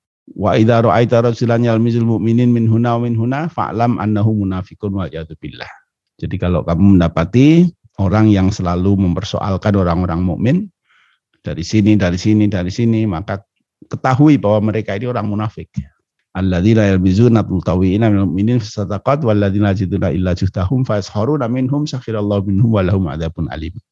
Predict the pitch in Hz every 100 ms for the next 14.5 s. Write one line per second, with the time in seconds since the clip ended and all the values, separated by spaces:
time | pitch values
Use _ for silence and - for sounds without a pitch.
0 | _ _ _ _ _ _ _ 76 85 87
1 | - - - 85 90 92 76 71 71 -
2 | _ _ _ _ _ _ _ _ _ _
3 | _ _ _ - - 113 98 - _ _
4 | _ _ _ _ _ _ _ _ 101 98
5 | - 101 95 107 117 110 131 - _ _
6 | _ _ _ _ _ _ _ _ _ _
7 | - 143 147 139 196 190 175 160 135 135
8 | 165 156 143 127 131 139 143 127 117 131
9 | 120 117 123 120 90 - 104 117 117 123
10 | 98 107 113 110 110 101 85 98 127 160
11 | - 131 107 104 135 117 117 113 92 113
12 | 143 135 123 110 110 107 104 110 107 107
13 | 120 101 101 90 92 - 110 87 95 110
14 | 90 101 - 127 101